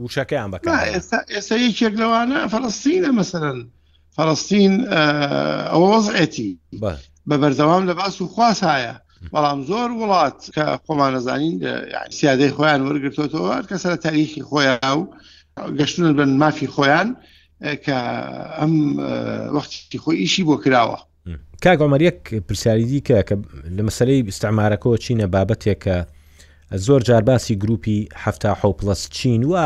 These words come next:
Speaker 1: وێنە ئەکرێ کە ئەمە بەرەیەکە دژی لانی کەم ئەمریکا. ئە، فعلەن وێنەکە وایە یان تەنها ئەمە گروپێکە، گروپێکی پەیوەندی ئابووری کۆمەڵایەتی لە نێوان ئەم دەوڵەتانەیە؟ یعنی، ئەو زۆر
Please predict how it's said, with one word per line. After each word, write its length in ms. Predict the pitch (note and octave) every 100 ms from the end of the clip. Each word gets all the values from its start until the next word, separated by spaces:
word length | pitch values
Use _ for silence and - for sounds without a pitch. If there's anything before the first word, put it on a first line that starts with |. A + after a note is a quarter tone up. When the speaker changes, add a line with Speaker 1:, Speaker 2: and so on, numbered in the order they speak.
| B2 - - F#2+
Speaker 1:
وێنە 260 | G#2+ A2 G#2 G2
ئەکرێ 340 | - A2 G2+ -
کە 60 | G#2+
ئەمە 220 | G#2 A2+ G#2+ F2+
بەرەیەکە 460 | A2+ C3+ C#3+ - A2+ G2
دژی 360 | G2 A2 G#2+ - - _ _ _ -
لانی 280 | B2 D#3+ D3+
کەم 180 | D3 C3
ئەمریکا. 500 | A#2 A2 G#2+ - D2+ C2+ - _ - - - - - - -
ئە، 160 | A2+ A2+ -
فعلەن 300 | G3+ F#3 F#3
وێنەکە 340 | E3+ E3 D#3+ F#3+ F#3+
وایە 320 | F#3+ D#3+ D3+ D3+
یان 140 | D3+ B2 F#2+
تەنها 220 | C3+ C#3
ئەمە 160 | C#3+ C#3 A#2
گروپێکە، 640 | C3 C#3+ C#3 B2 - B2+ B2 B2
گروپێکی 540 | G#2 A#2 A#2+ A2 - A2 -
پەیوەندی 520 | G#2+ G#2+ G#2+ F#2+ A#2 G#2+
ئابووری 800 | G#2 F#2+ G#2 G#2 A2 A2+ A2 A2+ - _ - - -
کۆمەڵایەتی 720 | A2 G#2+ G#2 G#2 G2+ G2 A#2+ G#2+
لە 60 | G2+
نێوان 200 | G#2 G#2
ئەم 120 | G#2
دەوڵەتانەیە؟ 720 | G2+ F#2 F#2 F#2+ F#2 G2 E2+ C#2+ C2+ E2+
یعنی، 380 | E2 D#2+ D#2 C#2+ - -
ئەو 100 | G2+ G#2+
زۆر 120 | C#3